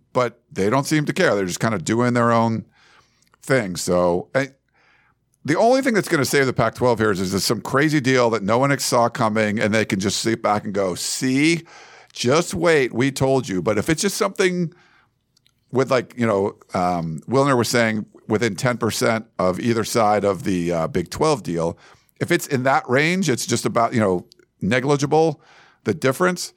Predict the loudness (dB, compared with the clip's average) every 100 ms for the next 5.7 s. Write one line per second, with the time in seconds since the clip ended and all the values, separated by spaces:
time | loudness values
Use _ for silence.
0 | _ _ _ _ -10 0 2 4 4 2
1 | 0 0 0 0 -2 -4 -4 0 0 0
2 | -2 -2 -6 -6 -12 -4 0 2 2 0
3 | -2 -12 _ -20 -12 0 0 2 0 0
4 | 2 2 4 2 2 -2 0 0 0 -2
5 | -2 0 0 0 -2 -2 -4